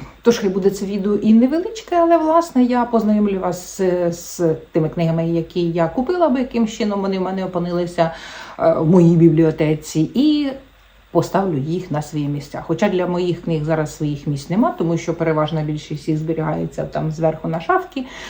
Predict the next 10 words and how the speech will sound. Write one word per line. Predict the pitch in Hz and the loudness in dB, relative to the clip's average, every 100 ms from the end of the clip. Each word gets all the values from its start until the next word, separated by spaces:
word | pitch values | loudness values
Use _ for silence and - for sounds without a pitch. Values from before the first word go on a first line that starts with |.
| - | -2
бо | - | 2
я | 180 | 4
планую | 233 190 175 175 | 4 2 0 -2
купити | 170 156 165 170 170 156 156 | -4 -4 0 0 0 0 2
нові | 151 170 156 156 | 2 0 0 -2
стелажі | - 170 160 156 143 | 0 2 2 2 -2
для | 139 151 | -2 -4
книжок, | 151 160 160 285 370 - | -4 -4 -2 0 -2 -2
е, | 240 226 - - - - _ | -4 -4 -8 -18 -20 -20 _
і, | 247 285 311 | 2 4 4